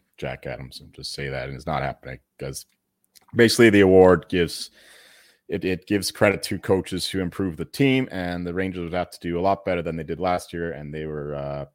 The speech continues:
they were close to winning the division last year, so they would need to, you know, go over by twenty-five, thirty points in order <laughs> for it to be considered, which, which isn't happening. Um, so don't, don't bet Lavi. That, that's my opinion. I mean, you bet him if you want, but I, I certainly wouldn't.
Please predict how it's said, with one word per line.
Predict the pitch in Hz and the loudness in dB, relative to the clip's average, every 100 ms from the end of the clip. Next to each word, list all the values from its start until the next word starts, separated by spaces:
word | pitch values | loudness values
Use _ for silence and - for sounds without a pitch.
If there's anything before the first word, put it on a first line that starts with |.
| - | -10
they | |
were | 95 | -10
close | 85 92 82 | -6 -8 -8
to | - | -10
winning | 80 | -10
the | 76 | -8
division | 76 73 73 | -10 -10 -10
last | 69 67 - | -10 -12 -18
year, | 67 | -20
so | - 71 67 - | -14 -12 -14 -10
they | 78 | -10
would | 76 | -8
need | 76 | -10
to, | - 73 71 - _ _ - | -10 -10 -10 -14 _ _ -18
you | 76 | -14
know, | 69 71 | -12 -12
go | 82 | -4
over | 80 76 | -4 -4
by | 71 73 69 _ _ _ _ | -8 -8 -10 _ _ _ _
twenty-five, | 127 113 107 95 | 2 4 6 4
thirty | - 92 | 4 0
points | 85 - 82 76 | 0 -2 -4 -4
in | 80 | -8
order | 71 | -8
<laughs> | 71 | -6
for | - | -6
it | 101 | -8
to | 80 | -8
be | 82 | -12
considered, | 78 - 71 73 | -12 -10 -10 -10
which, | 76 - | -12 -12
which | 76 78 | -12 -12
isn't | 76 69 | -14 -10
happening. | 73 73 - 71 69 _ _ _ _ _ | -8 -8 -10 -14 -14 _ _ _ _ _
Um, | 76 73 71 71 71 | -10 -8 -8 -8 -10
so | 80 71 | -10 -10
don't, | 71 82 - | -6 -6 -6
don't | - 80 - | -10 -10 -8
bet | 69 65 | -10 -8
Lavi. | 69 67 67 - - | -10 -10 -16 -20 -18
That, | 71 | -16
that's | 71 71 - | -12 -12 -8
my | 85 80 | -4 -4
opinion. | 71 76 87 | -6 -8 -6
I | |
mean, | 82 | -6
you | 87 | 0
bet | 113 113 | 2 4
him | 104 | 2
if | 98 | -2
you | 95 | 0
want, | 107 104 85 | 4 4 4
but | 87 87 | 0 0
I, | 92 85 | 0 2
I | 92 | -2
certainly | 92 - 76 69 | -2 -6 -10 -10
wouldn't. | 69 69 | -16 -18